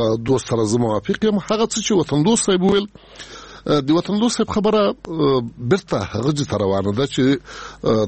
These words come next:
تر یو حده پورې په هغه کې تضادونه موجود دي. هغه دا چې جهادي ګروپونه باید بیرته راپورته شي او هغه افراد او اشخاص، هغه څوک چې په جهادي ګروپونو کې، اه، ملي شخصیتونه دي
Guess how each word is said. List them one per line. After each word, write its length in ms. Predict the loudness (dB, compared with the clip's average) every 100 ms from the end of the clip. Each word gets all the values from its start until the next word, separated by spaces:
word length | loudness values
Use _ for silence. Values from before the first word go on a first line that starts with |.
| 0
تر 120 | 2
یو 140 | 2
حده 220 | 0 -2
پورې 220 | 0 0 0
په 60 | -2
هغه 200 | -2 -4
کې 140 | -4 -2
تضادونه 520 | 0 0 0 0 0
موجود 380 | 0 0 -2 0
دي. 160 | -2 -2 -16 -18 -4
هغه 200 | -2 0
دا 180 | 2 0
چې 140 | 0
جهادي 400 | -2 0 0 0
ګروپونه 440 | -2 -2 0 0 2
باید 260 | 0 0
بیرته 220 | -2 -2
راپورته 440 | -4 -4 -4 -4 -2
شي 180 | 0 2
او 120 | 2
هغه 320 | 0 0 0
افراد 280 | 0 -2 -2
او 120 | 0
اشخاص، 340 | 0 0 -4 -4 -12 -12 -6 0
هغه 140 | 0
څوک 220 | 2 -2
چې 320 | 0 0 2 0 0
په 280 | 2 2 2
جهادي 460 | 0 -2 0 0 -2
ګروپونو 480 | 0 -2 0 -2 -2
کې، 300 | 0 -2 -2 -6 -16 -16 -4
اه، 220 | 0 0 2
ملي 280 | 2 2 0
شخصیتونه 600 | -2 0 -2 0 0 0
دي 200 | 0